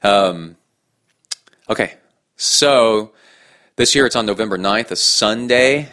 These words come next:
instead of a Saturday, and it looks like we're we're gonna try to do an open water swim, and then at the lake, and then bike from the lake to my house, and that'll be about a quarter of the Ironman run, uh, bike ride. And then from my house, do three more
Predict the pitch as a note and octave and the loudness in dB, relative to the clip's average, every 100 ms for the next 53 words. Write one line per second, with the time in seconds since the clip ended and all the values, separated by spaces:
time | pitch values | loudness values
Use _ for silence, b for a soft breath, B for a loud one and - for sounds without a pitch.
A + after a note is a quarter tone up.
0 | - F#2+ F2 - G2+ G2+ G2 E2+ E2+ - | -16 -12 -8 -2 0 2 0 -2 -4 -4
1 | A2 G#2+ A#2 B2 B2+ C3 G#2+ F2+ F2 A#2+ | -2 -2 -2 -4 -4 -6 -6 -8 -8 -6
2 | A#2 - F#2+ - _ _ - G#2 G2 - | -6 -6 -8 -12 _ _ -10 -6 -6 -4
3 | G2+ G#2+ G2 F#2 E2+ F#2 G2+ F#2+ F2+ E2 | -2 -2 -4 -8 -4 -2 -2 -4 -4 -2
4 | E2 - E2 D2 C2+ - E2+ E2+ E2+ E2 | -4 -8 -12 -14 -18 -14 -10 -8 -8 -10
5 | E2 - F2 - E2+ F#2+ G2 E2+ - - | -14 -12 -10 -8 -4 0 0 0 -6 -14
6 | E2 D#2+ - F2 F#2+ - F#2+ E2+ D#2 E2+ | -12 -10 -6 -4 -4 -8 -12 -10 -6 -4
7 | E2 - C#2 C#2+ - A2 F2 E2 - - | -6 -10 -16 -14 -6 -4 -2 -4 -8 -12
8 | F2 F2 F2+ F2+ D#2 - - - G2+ F2+ | -8 -8 -6 -4 -6 -8 -12 -6 -4 -4
9 | D#2+ - F2 E2 D#2 - - D#2+ B1 D#2 | -8 -6 -4 -4 -6 -14 -14 -12 -10 -10
10 | D#2+ D#2 D2+ D#2 D#2 D#2 D#2+ D2+ - - | -10 -12 -14 -14 -12 -8 -8 -8 -14 -14
11 | D#2+ D#2 D2+ - D#2 - D2+ D2 D2 B | -8 -6 -6 -6 -6 -4 -4 -4 -8 B
12 | B B B F2 F2+ F2+ D2+ F2 D#2+ - | B B B -8 -6 -4 -4 -4 -6 -8
13 | - - F2+ E2 D#2 D#2 D2 C#2 - | -14 -14 -12 -10 -8 -8 -8 -10 -16